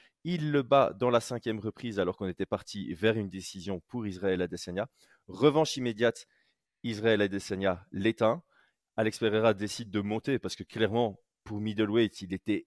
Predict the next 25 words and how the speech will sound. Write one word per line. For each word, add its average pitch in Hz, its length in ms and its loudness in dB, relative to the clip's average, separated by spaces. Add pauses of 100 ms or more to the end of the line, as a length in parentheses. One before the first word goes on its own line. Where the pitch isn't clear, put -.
(120)
énormissime 139 880 0
et 107 100 0
même 131 240 0
pour 117 140 -4
les 104 100 2
light 107 280 2
heavyweight, 104 400 0
je 92 80 -8
le 87 80 -8
trouve 92 180 -12 (260)
énormissime. 113 600 0 (340)
Il 104 120 -6
va 123 80 4
combattre 123 640 2 (220)
contre 104 280 -8
Jan 104 220 2
Blachowicz 107 720 -4 (1040)
en 139 140 2
altitude. 151 600 -4 (480)
Je - 140 -20
pense 107 200 -6
qu'en 113 260 0
altitude, 110 400 -4
c'est 117 100 -6
un, 95 80 -2